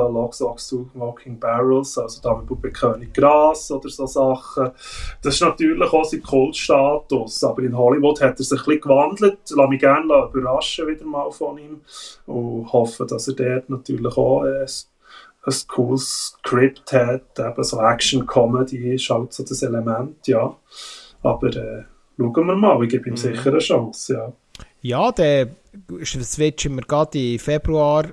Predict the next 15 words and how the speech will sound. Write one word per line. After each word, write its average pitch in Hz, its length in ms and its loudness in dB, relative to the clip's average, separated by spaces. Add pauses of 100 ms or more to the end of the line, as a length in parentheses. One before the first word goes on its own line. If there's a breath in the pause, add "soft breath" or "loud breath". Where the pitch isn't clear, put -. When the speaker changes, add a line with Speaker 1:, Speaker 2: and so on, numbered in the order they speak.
Speaker 2:
und 120 440 -8
März. 151 920 -4
Was 123 520 -6
hast 127 180 -4
du 147 160 -4
dort, 170 420 -4
äh, 160 840 -6
von 135 160 -12
diesem 147 240 -6
Jahr 143 240 -6
noch 147 360 -6
auf - 120 -10
dem 147 100 -6
Radar? 143 460 -2 (2750 loud breath)
Speaker 1:
Äh, 123 560 2